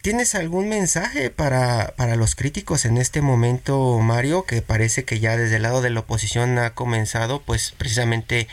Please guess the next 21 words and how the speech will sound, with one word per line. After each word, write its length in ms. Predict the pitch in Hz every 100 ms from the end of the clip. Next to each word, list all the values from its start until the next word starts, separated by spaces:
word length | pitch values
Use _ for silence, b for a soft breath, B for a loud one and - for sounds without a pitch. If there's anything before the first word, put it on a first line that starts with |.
| B B
ya 160 | 110 110
la 140 | 120
campaña 500 | 117 98 110 110 123
o 60 | 113
la 160 | 107 -
cargada 460 | 110 110 123 147
contra, 400 | - 110 113 113 113
contra, 480 | - 104 117 175 - B B B
contra 300 | - 107 -
Morena, 440 | 104 107 117 127 127
contra 280 | 113 107 110
la 140 | 107
cuatro 340 | - 120 131
T. 240 | 120 151 226 B -
¿Tienes 280 | 131 131
algún 240 | 117 117 127
mensaje 420 | 123 120 120 139
en 80 | 120
este 220 | 117 127
momento 440 | 113 107 117 147
que 240 | - 110